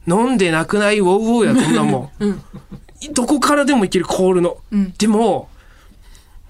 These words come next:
Speaker 1: その人のところにお皿来て、
Speaker 2: うん。
Speaker 1: ギャルに、
Speaker 2: うん。
Speaker 1: ギャル三人が、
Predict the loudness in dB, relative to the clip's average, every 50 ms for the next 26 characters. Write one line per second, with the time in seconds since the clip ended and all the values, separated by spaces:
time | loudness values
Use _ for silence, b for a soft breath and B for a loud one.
0 | -20 -20 -16 -8 -4 -2 0 0 0 0 0 0 0 0 0 0 2 0 0 0
1 | 0 -2 -2 -4 -4 -2 0 0 0 -2 -4 -6 -6 -4 -2 0 0 0 0 0
2 | -2 -2 -4 -8 -14 -10 -8 -8 -8 -8 -10 -16 -18 -18 -16 -14 -10 -6 -4 -2
3 | -2 -2 -2 -4 -6 -14 -14 -8 -6 -2 -2 0 0 0 0 0 0 -2 -2 -2
4 | -6